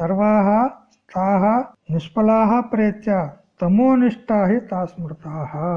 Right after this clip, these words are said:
అని అంటూ మనుస్మృతికారు చెప్తున్నారు. కాబట్టి ఎవరైతే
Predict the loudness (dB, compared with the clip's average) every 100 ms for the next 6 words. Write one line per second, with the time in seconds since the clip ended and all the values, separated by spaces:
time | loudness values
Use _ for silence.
0 | -6 -8 -14 -12 -8 -8 -8 -8 -8 -6
1 | -8 -8 -14 -16 -18 -12 -8 -6 -8 -12
2 | _ _ -16 -8 -6 -4 -4 -2 -4 -2
3 | -2 -2 -8 _ _ _ _ _ -2 0
4 | 2 0 0 0 0 -2